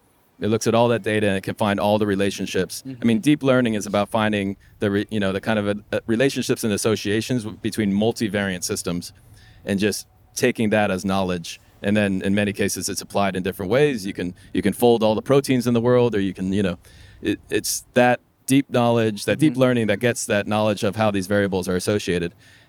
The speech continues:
Speaker 1: And so that's, that's kind of the, the byproduct of deep learning, but it's actually the beautiful thing that now we're applying to health,
Speaker 2: Mm-hmm.
Speaker 1: which is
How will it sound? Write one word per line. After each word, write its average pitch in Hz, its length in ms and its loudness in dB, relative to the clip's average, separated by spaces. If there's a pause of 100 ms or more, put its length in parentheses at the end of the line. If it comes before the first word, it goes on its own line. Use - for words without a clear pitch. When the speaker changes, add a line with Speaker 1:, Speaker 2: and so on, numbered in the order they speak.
(140)
Speaker 1:
And 101 120 0
so 117 100 4
that's, - 640 -2
that's 113 180 0
kind 139 220 2
of 147 80 0
the, 107 220 2 (440)
the 101 120 0
byproduct 160 580 0
of 156 100 -6
deep 160 200 0
learning, 170 280 0
but 117 140 2
it's 104 120 0
actually 110 340 -2
the 104 120 -2
beautiful 107 400 0
thing 104 220 0
that 92 160 -2 (100)
now 104 220 0
we're 101 140 2
applying 101 360 -2
to 90 120 -4
health, 98 340 0 (300)
Speaker 2:
Mm-hmm. 131 160 -8
Speaker 1:
which 113 180 2
is 101 400 0